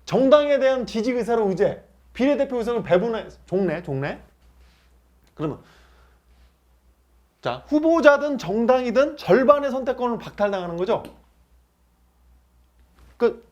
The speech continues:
그래서 수밖에 없을 뿐만 신생 정당에 대한 국민의 지지도를 제대로 반영할 수 없어. 일 인 일 표제에서. 자, 그러니까 요게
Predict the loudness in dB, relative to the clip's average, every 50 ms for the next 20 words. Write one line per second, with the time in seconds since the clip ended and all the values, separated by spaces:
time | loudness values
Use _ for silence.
0 | _ _ _ _ _ _ _ _ _ _ _ _ _ _ _ 0 0 4 6 6
1 | 6 4 4 -6 -16 -20 _ -20 _ _ _ _ _ 2 2 4 4 4 0 0
2 | 0 -8 -4 -4 -4 -2 -2 -2 -2 2 2 2 2 0 -2 -2 -2 -2 -2 -2
3 | -2 -2 0 0 0 0 -2 -4 -6 -16 _ _ _ _ -2 -2 0 0 0 0
4 | 0 -2 -4 -4 -4 -4 -2 -4 -4 -4 0 0 0 0 0 -2 -2 -2 -2 -4
5 | -6 -6 -10 -12 -10 -14 -18 -18 _ _ _ _ _ _ _ _ _ _ _ _
6 | _ _ _ _ _ _ _ _ _ -4 0 0 2 2 0 -2 -6 -8 -10 -10
7 | -10 -10 -10 -10 -10 -10 -12 -12 -14 -20 _ _ _ _ _ _ _ _ -4 -4
8 | -4 -4 -4 -8 -16 _ _ _ _ -2 0 2 2 2 2 2 2 4 4 2
9 | 2 4 2 2 2 0